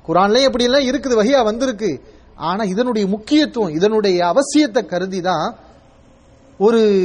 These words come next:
வானவரை அல்லாஹ் அனுப்பி விட்டு என்ன செய்யறான்? சஹாபாக்கெல்லாம் பார்க்கிற மாதிரி ஒரு வடிவத்துல.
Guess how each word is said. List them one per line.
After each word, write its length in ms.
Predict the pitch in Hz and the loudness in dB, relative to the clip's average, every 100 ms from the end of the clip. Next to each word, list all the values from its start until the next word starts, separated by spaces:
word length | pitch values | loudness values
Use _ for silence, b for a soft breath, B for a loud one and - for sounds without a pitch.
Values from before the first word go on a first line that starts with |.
| 170 147 | 0 -2
வானவரை 600 | 165 233 339 349 320 277 | 0 2 2 4 4 4
அல்லாஹ் 280 | 302 240 233 | 2 2 0
அனுப்பி 220 | 214 214 | -2 -6
விட்டு 180 | 214 240 | -6 -4
என்ன 140 | 202 180 | -4 -6
செய்யறான்? 400 | 180 165 135 113 - - - - _ - | -6 -6 -8 -14 -20 -20 -20 -20 _ -4
சஹாபாக்கெல்லாம் 680 | 208 233 254 240 247 262 - | -2 0 0 0 0 -4 -2
பார்க்கிற 400 | 247 294 311 294 | -2 0 -2 0
மாதிரி 260 | 285 285 | 2 0
ஒரு 180 | 277 247 | 0 0
வடிவத்துல. 460 | 214 214 202 - | 0 0 -2 -4